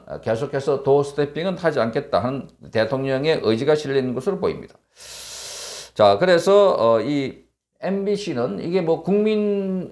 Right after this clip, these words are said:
이 묻는 질문이다, 국민의 눈과 입으로서 이걸 하고 있다는데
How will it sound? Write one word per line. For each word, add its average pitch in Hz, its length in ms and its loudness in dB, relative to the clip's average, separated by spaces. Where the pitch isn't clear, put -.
이 110 840 -2
묻는 147 480 0
질문이다, 185 600 -2
국민의 190 520 0
눈과 180 320 2
입으로서 175 720 0
이걸 156 220 -4
하고 135 160 0
있다는데 117 480 -2